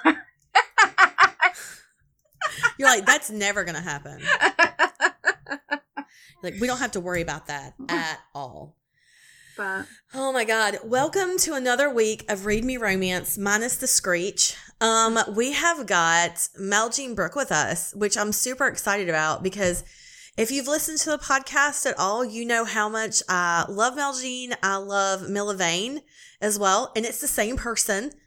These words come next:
Speaker 2: So
Speaker 1: Yeah.
Speaker 2: that's great. <laughs> So if you like what you're hearing today, we've got lots more ahead. She's got this awesome book. It's called Bite Me. And what is it, Mel? You s-,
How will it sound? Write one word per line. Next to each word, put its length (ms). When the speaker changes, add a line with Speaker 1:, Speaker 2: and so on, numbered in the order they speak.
Speaker 2:
So 200
Speaker 1:
Yeah. 60
Speaker 2:
that's 240
great. 420
<laughs> 40
So 380
if 160
you 180
like 300
what 180
you're 80
hearing 300
today, 440
we've 200
got 260
lots 460
more 180
ahead. 460
She's 180
got 140
this 260
awesome 400
book. 160
It's 140
called 320
Bite 260
Me. 320
And 160
what 100
is 200
it, 180
Mel? 320
You 200
s-, 180